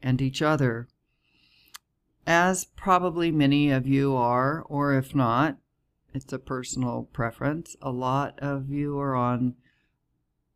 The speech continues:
like-minded websites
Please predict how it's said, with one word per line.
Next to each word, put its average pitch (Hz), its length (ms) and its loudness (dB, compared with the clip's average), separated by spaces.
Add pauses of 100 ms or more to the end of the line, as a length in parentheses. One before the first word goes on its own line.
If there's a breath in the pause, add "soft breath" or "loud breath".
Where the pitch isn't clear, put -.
(400)
like-minded 180 1300 0 (500)
websites 147 1200 0